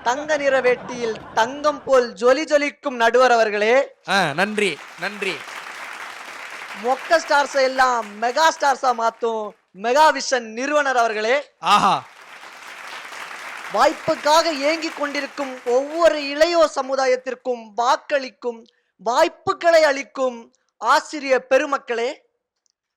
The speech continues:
Speaker 1: அலைக்கடல் போல் திரண்டிருக்கும் என் ரசிக பெருமக்களே, இத்துடன் நான் நிறுத்திவிட விரும்பவில்லை. இணையதள வாயிலாக எங்களை கண்டு எங்களை மகிழ்விக்கும்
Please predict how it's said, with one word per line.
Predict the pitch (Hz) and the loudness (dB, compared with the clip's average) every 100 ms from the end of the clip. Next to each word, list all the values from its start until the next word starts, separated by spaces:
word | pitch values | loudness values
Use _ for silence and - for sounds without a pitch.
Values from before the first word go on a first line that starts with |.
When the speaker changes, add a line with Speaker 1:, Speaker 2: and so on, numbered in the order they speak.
| _ _ - | _ _ -6
Speaker 1:
அலைக்கடல் | 196 262 330 320 302 294 | -2 2 2 2 2 2
போல் | - 262 254 - 285 | 2 2 2 -4 -4
திரண்டிருக்கும் | 285 330 320 294 277 - 269 247 | 0 0 0 -4 -6 -4 -6 -6
என் | 254 247 240 | -6 -6 -4
ரசிக | 240 233 294 254 | -4 -4 -4 0
பெருமக்களே, | 247 254 269 - 226 180 143 _ _ _ _ _ _ _ _ | 2 2 0 -2 -4 -4 -8 _ _ _ _ _ _ _ _
இத்துடன் | 220 214 - 311 339 | -20 -16 -6 0 2
நான் | 330 302 | 2 0
நிறுத்திவிட | 277 302 320 302 285 - | 0 -4 -2 2 2 0
விரும்பவில்லை. | 240 277 269 254 247 247 247 _ _ _ _ - | -2 2 0 0 -2 -2 -6 _ _ _ _ -14
இணையதள | 240 311 311 311 269 | -4 2 2 2 0
வாயிலாக | 254 254 262 262 247 247 240 233 - | 2 2 4 2 2 0 -2 -4 -12
எங்களை | - 208 226 226 214 | -12 -8 -6 -6 -6
கண்டு | - 233 277 294 277 262 247 - _ | -2 0 -2 -4 -4 -4 -8 -16 _
எங்களை | 190 214 226 220 | -12 -8 -6 -4
மகிழ்விக்கும் | 214 226 302 294 202 277 254 | -2 -2 -4 -8 -8 -8 -8